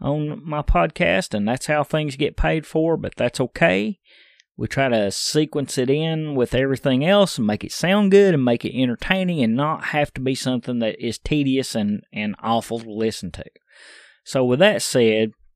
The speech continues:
I'll say this. I, I encourage everybody to go and give me a rating. Uh, give me a thumbs up, give me a whatever on, on iTunes. If you don't like the show, hey, uh, drop me a line.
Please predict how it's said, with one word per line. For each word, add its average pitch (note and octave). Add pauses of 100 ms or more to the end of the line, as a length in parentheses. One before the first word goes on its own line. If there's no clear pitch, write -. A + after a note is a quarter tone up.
(1160)
I'll B2+
say D3+
this. A#2+
I, G#2+
I A#2
encourage C3+
everybody C3
to G#2
go A2
and G2
give A2
me C#3
a C#3+
rating. A#2+ (440)
Uh, F#2+
give A2
me A#2
a A2+
thumbs C3
up, B2+
give A#2+
me A#2+
a A2
whatever A2
on, G#2+
on G2+ (180)
iTunes. A#2+
If -
you B2
don't E3
like C#3
the -
show, A2 (240)
hey, D3+ (760)
uh, A2 (180)
drop A2+
me E3+
a E3
line. D#3